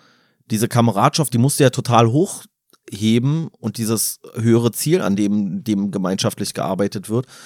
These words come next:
Und wenn das dann auf einmal, die, dein Lebensmittelpunkt auf einmal wegfällt und dann quatschen die dich voll und sagen, „Ja, hier hat ein Supermarkt aufgemacht.“ Und du denkst so, „Ja, und ich lag gestern noch hier im Minenkrater“ oder keine Ahnung wo, so, weißt du?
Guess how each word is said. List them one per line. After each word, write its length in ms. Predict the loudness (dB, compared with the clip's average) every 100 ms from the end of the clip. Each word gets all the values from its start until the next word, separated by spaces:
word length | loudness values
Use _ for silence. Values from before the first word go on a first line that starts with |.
| -20 -8
Und 140 | 2
wenn 120 | 2
das 140 | 4 4
dann 120 | 2
auf 180 | 2 0
einmal, 240 | 0 0
die, 140 | -2 -8
dein 180 | -2 0
Lebensmittelpunkt 800 | 4 2 2 0 0 -2 -6 -10
auf 140 | -10 -2
einmal 320 | 2 2 2
wegfällt 460 | -2 -4 0 0 0
und 140 | -6 -10 -8
dann 220 | -4 -4 -6
quatschen 380 | -4 -4 0 2
die 60 | 2
dich 140 | 2
voll 160 | 2 2
und 140 | 4
sagen, 200 | 2 4
„Ja, 100 | 2
hier 140 | 2
hat 100 | 0
ein 60 | -2
Supermarkt 440 | -2 0 0 0
aufgemacht.“ 500 | -4 -6 -2 -2 -2
Und 140 | -6 -4
du 80 | 0
denkst 220 | 0 2
so, 140 | 0
„Ja, 160 | 0 0
und 160 | -2
ich 120 | -4 -4
lag 140 | -2
gestern 320 | 0 0 0
noch 140 | -2 -2
hier 140 | -2
im 100 | 0
Minenkrater“ 640 | 2 2 -2 -6 -8 -4 -2
oder 120 | -2
keine 300 | -2 0 2
Ahnung 280 | 4 2 2
wo, 120 | 0
so, 120 | 0
weißt 220 | 0 0
du? 60 | -4